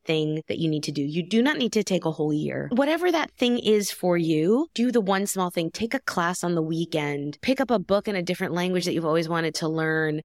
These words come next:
Get together with your friends. Join a book club where you don't know anybody. I mean, whatever it is, learn a new skill, but just do it.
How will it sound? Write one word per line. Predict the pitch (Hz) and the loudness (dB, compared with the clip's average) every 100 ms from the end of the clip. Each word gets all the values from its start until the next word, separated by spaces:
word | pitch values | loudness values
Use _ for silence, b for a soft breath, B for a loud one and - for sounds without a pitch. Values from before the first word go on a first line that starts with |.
| - | -2
Get | 233 | 0
together | 226 247 247 | 0 0 0
with | 233 233 | 2 2
your | 202 | 0
friends. | - 202 196 175 | 0 0 0 2
Join | 254 277 - | 2 2 -2
a | 220 | -6
book | 185 165 214 | -4 0 0
club | - 226 | 0 0
where | 208 | 2
you | 214 | 4
don't | 226 214 | 6 4
know | 208 | 4
anybody. | 214 214 190 185 180 | 2 2 2 2 2
I | 240 | 2
mean, | 277 269 | 2 2
whatever | 214 294 311 359 370 | 2 2 2 2 2
it | 254 | 2
is, | 180 160 156 - - - | 2 0 -4 -8 -16 -4
learn | 202 254 302 | 2 4 4
a | 302 | 4
new | 269 | 4
skill, | 247 - - 190 175 170 170 185 - | 2 0 2 2 4 2 0 -2 -10
but | - - | -10 -2
just | 240 233 - | -2 -2 0
do | 170 | 2
it. | 139 104 | 2 -2